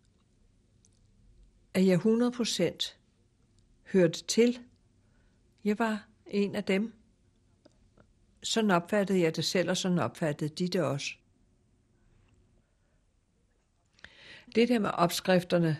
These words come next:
øh, det var jo ikke alle, der deltog i det, men vi var alligevel mange, der deltog i det. Og l-, vores læger vidste det,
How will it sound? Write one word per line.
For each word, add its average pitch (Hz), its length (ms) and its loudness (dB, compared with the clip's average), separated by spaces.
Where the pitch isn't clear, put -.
øh, 151 400 -8
det 175 120 2
var 160 60 4
jo 165 60 6
ikke 190 220 4
alle, 185 200 6
der 202 100 0
deltog 170 560 -2
i 139 40 -4
det, 160 180 -2
men 139 160 -2
vi 151 120 0
var 156 100 4
alligevel 190 300 4
mange, 180 360 4
der 180 100 0
deltog 143 520 -6
i 127 80 -6
det. 135 140 -10
Og 151 200 -4
l-, 147 240 -4
vores 160 340 -2
læger 208 500 4
vidste 196 380 2
det, 139 240 -2